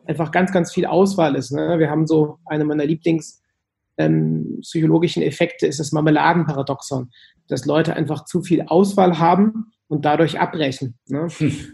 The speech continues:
Speaker 2: okay.
Speaker 1: Und, ähm, anders als meine Kollegen, Therapeuten zum Beispiel, als Psychologen, die dann, ähm, ja, Menschen auf die Couch legen mit Problemen, ähm, mache ich das halt mit Online-Shops und da gibt's halt schon Online-Shops, die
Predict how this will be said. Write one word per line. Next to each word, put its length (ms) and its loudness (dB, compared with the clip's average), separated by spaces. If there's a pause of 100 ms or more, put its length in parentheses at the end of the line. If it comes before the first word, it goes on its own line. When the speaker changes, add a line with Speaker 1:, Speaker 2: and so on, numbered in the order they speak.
Speaker 2:
okay. 200 0
Speaker 1:
Und, 220 -4
ähm, 220 -2 (360)
anders 260 0
als 180 -6
meine 320 2
Kollegen, 720 4 (160)
Therapeuten 640 2
zum 120 -4
Beispiel, 440 2
als 220 -6
Psychologen, 520 0 (400)
die 100 -4
dann, 320 2
ähm, 460 -2 (140)
ja, 280 -8 (500)
Menschen 380 0
auf 160 0
die 100 -2
Couch 440 2
legen 240 4
mit 180 0
Problemen, 720 2
ähm, 320 0
mache 220 -2
ich 100 -6
das 260 -2
halt 220 0
mit 100 0
Online-Shops 640 0
und 100 -4
da 80 -2
gibt's 220 -6
halt 160 -2
schon 180 0
Online-Shops, 540 -4
die 180 -2